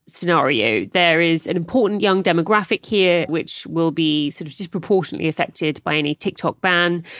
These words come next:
And this must be something that's on politicians' minds, especially ahead of the twenty twenty-four election. So what do you expect is going to happen?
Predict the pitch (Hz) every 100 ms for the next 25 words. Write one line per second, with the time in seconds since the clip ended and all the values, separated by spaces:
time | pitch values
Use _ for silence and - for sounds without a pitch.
0 | - - - _ - 233 269 240 247 -
1 | 190 165 165 160 156 165 170 170 180 180
2 | 165 156 170 156 139 147 160 - 196 -
3 | 214 - 165 - - 156 151 - - 170
4 | 165 - 170 165 - 180 - 170 165 -
5 | 156 151 - 156 160 - - - - -
6 | - _ - - 208 185 180 185 - -
7 | - - _ _ _ 233 320 - 269 240
8 | - 190 - - 180 165 170 165 - 165
9 | -